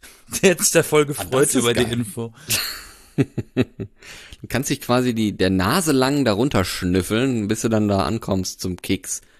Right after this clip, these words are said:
Speaker 2: Keks-Store.
Speaker 1: Ja.
Speaker 2: So ein Keks-Outlet.
Speaker 1: Richtig. Ähm, im Prinzip ist es das, ja.
Speaker 2: Ja, sehr schön.
Speaker 1: Aber nee, ja,
Speaker 2: Ich weiß noch,
Speaker 1: Stadtführung, Heimat und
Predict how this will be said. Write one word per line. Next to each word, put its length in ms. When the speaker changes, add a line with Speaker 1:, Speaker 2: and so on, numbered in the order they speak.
Speaker 2:
Keks-Store. 920
Speaker 1:
Ja. 280
Speaker 2:
So 120
ein 100
Keks-Outlet. 920
Speaker 1:
Richtig. 540
Ähm, 280
im 120
Prinzip 420
ist 160
es 120
das, 400
ja. 200
Speaker 2:
Ja, 320
sehr 220
schön. 380
Speaker 1:
Aber 240
nee, 300
ja, 120
Speaker 2:
Ich 60
weiß 80
noch, 160
Speaker 1:
Stadtführung, 520
Heimat 440
und 340